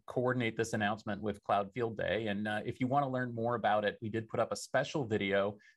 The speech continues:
that we're gonna link in the show notes where you can see, uh, all about the SaaS management portal. So first of all, let me just <laughs> clear up, as Tom mentioned, uh, if you're wondering, "Wait, who's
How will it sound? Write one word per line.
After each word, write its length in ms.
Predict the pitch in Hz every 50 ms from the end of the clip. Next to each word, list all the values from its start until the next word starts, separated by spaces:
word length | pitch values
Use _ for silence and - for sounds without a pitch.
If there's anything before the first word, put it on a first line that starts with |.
| _
that 80 | - 104
we're 100 | 117 104
gonna 140 | 113 113 110
link 200 | 110 107 104 110
in 60 | 104
the 60 | 101
show 240 | 98 - 127 110 107
notes 300 | 104 101 92 95 92 - -
where 100 | - 98
you 120 | 101 101
can 160 | - 110 104
see, 460 | 98 - - 123 113 110 107 104 101 95
uh, 200 | 95 95 92 92 - _ - _ _ _
all 180 | - 110 113 113
about 220 | 104 107 101 -
the 60 | - 98
SaaS 320 | - 101 92 95 95 -
management 420 | 98 92 90 90 87 95 95 -
portal. 300 | - 107 98 92 85 - -
So 280 | - - 120 113 110 - - - - _ _
first 240 | - 208 226 220 220
of 100 | 226 170
all, 140 | 151 131 127
let 100 | 131 135
me 80 | 151 147
just 220 | 127 131 - -
<laughs> 0 |
clear 320 | - - 160 151 127 113 - -
up, 180 | - 127 - - _ _ _ - - _ -
as 220 | 117 127 127 127
Tom 280 | - 151 143 135 131 127
mentioned, 540 | 123 123 131 131 - 131 110 110 110 104 95
uh, 260 | 101 107 107 107 -
if 140 | - 120 -
you're 100 | 143 139
wondering, 320 | 165 208 208 185 139 123
"Wait, 200 | - 147 120 - -
who's 240 | - 277 143 -